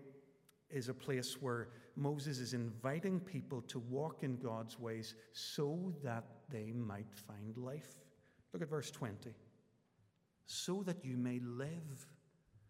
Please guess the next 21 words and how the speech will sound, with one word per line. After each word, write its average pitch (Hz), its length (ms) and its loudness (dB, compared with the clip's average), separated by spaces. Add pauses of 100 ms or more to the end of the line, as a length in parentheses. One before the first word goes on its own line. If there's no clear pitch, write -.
(340)
and 139 180 2
possess 143 540 2
the 156 140 2
land 120 340 2
the 120 80 -2
Lord 113 320 0
your 117 80 0
God 104 320 -2
is 104 120 -6
giving 117 280 -2
you." 120 80 0 (400)
Y-, 247 160 -10
you 180 140 0
see, 180 340 2
a - 80 0
place 208 420 2
where 147 280 4 (240)
the 147 100 4
poor 143 720 2 (600)
are 131 180 4
oppressed, - 760 -4